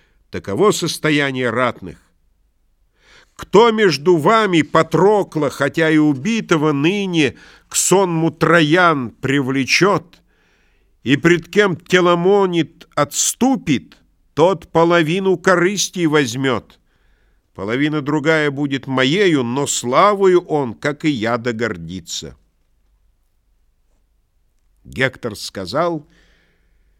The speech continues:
и они на Данаев обрушились прямо, копья поднявшие. Надеждою гордой ласкалось их сердце, тело Патрокла отбить у Аякса твердыни Данаев.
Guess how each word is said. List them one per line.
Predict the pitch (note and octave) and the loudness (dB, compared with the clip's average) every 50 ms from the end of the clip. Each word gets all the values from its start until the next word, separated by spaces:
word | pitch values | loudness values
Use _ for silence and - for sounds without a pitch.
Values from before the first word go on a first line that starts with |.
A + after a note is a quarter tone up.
| _ _ _ _ _ _ _ _ _ _ _ _ _ _ _ _ _ - | _ _ _ _ _ _ _ _ _ _ _ _ _ _ _ _ _ -8
и | - F#2+ | -2 0
они | C3+ D3+ D#3 D#3 F3 G3 F#3+ | 0 2 2 0 -2 -2 -2
на | F#3 F#3 F3 | -2 -4 -2
Данаев | D3+ F3 E3 D#3+ E3 E3+ E3+ E3 E3 E3 D#3+ C#3+ - - - | -2 -2 -2 -2 -2 -2 -2 -2 -2 -2 -4 -6 -8 -10 -6
обрушились | - C3+ C3 A#2+ B2+ C3+ D3 C3+ - - - B2 A#2 A#2 A2 - - | -4 -4 -2 -2 -2 -2 -2 -4 -4 -6 -8 -6 -6 -6 -6 -8 -10
прямо, | _ - F#2+ G#2 A2+ B2+ C3 C3 B2 B2 A#2+ | _ -8 -4 -2 0 2 2 0 0 -2 -6
копья | - - A#2 B2+ C3 G#2+ - - C3 A#2+ | -6 -4 -4 -2 -2 -4 -4 -6 -6 -6
поднявшие. | - G#2+ G#2 F#2+ F2 F#2 G#2 A#2 B2 B2+ G#2+ - - - - G#2+ F#2+ D#2 C#2+ | -4 -4 -6 -6 -6 -6 -2 0 0 0 -2 -4 -8 -10 -8 -8 -8 -8 -8
Надеждою | D2+ G2 A2 G#2+ A2 C3 C#3 C#3 A2+ G2+ B2 B2+ B2+ B2 G#2 | -8 -8 -6 -4 -2 0 0 0 -2 -4 -4 -2 -2 -2 -2
гордой | F#2+ A#2+ C3+ C#3 B2+ A#2 A#2+ B2+ A#2+ | -2 -2 -2 -2 -2 -2 -4 -4 -2
ласкалось | A#2+ B2 A#2 - - - C3+ C3+ C3 B2 A#2 - - | -2 -4 -6 -6 -6 -6 -4 -4 -2 -4 -4 -6 -6
их | B2 G#2 - | -8 -8 -8
сердце, | - - A2+ B2+ D3+ C#3+ C3 - - - D#3 D3 B2 - - - _ _ _ _ | -8 -6 -4 -4 -4 -4 -4 -6 -8 -4 -4 -4 -6 -6 -14 -20 _ _ _ _
тело | - A#2 C3 C#3+ D3 C3+ | -4 -2 -2 0 0 -2
Патрокла | - - C#3 - - B2+ C#3 D3+ D3 - C3+ C3+ C#3 C#3 | -2 -2 -4 -4 -2 0 2 2 0 0 0 0 0 0
отбить | B2 A2 A2 B2 F#3+ G3+ D#3 - | -2 -4 -4 -4 -4 -4 -2 0
у | F3 E3+ | 2 2
Аякса | D#3+ D3 D3 D#3+ D3+ C3 - - - C#3 A#2 | 4 4 4 4 2 2 -2 -4 -6 -6 -6
твердыни | - - A2+ B2+ A#2+ A2+ G#2+ A2 B2+ A#2 A2 A2+ G#2 | -6 -6 -4 -4 -2 -2 -2 -4 -4 -4 -4 -4 -4
Данаев. | F#2 G#2+ G#2 G#2 G#2 G2+ G2 F#2+ E2 C#2 - - _ _ _ | -4 -4 -4 -4 -4 -4 -4 -6 -8 -10 -12 -18 _ _ _